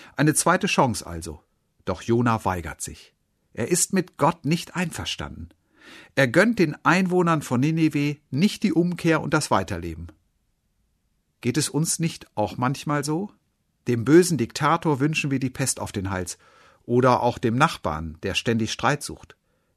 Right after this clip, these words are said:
Der Schöpfer aber liebt jeden Menschen und möchte, dass der Sünder sich bekehrt.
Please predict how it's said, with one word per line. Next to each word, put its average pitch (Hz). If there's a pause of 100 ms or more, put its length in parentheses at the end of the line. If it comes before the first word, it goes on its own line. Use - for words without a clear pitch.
(140)
Der 92
Schöpfer -
aber 131
liebt 123
jeden 127
Menschen 139 (280)
und 131
möchte, 165
dass 147
der 127
Sünder 131
sich -
bekehrt. 92